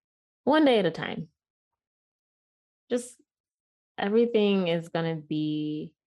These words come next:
one day at a time. And just getting overwhelmed on, on things is not a good idea for you. Um, and I have to figure that, you know, realize that as well.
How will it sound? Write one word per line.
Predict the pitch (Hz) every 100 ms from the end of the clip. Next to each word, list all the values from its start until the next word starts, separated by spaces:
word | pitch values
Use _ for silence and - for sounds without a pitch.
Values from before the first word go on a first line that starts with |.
| _ -
one | 170 170 165 156
day | -
at | -
a | -
time. | - 82 82 185 185 _ _ _ _ _ _ _ 165
And | 170 160 151 151 147 147 - - _ _ _ _ _ _ _
just | - 170 - 180
getting | 185 180
overwhelmed | 165 160 165 156 139 147 147
on, | 151 139 -
on | 156 151
things | 151 147 147
is | 147 -
not | 147 143 143
a | - -
good | 143
idea | - 143 226 240 220 220 - _ _ _ _ _ _ _ _ _ _ _
for | 214
you. | 202 185 185 180 180 175 _ _ _ -
Um, | 151 139 135 139 151 143 _ _ _ _ _ _ _ _ _ -
and | 160
I | 156 160 175 170
have | 165 170 170 -
to | 170
figure | 180 165 160
that, | - - _
you | - 180
know, | 151 156 - - _ _ -
realize | 170 160 156
that | 151 147
as | 147 170
well. | 180 180 175 175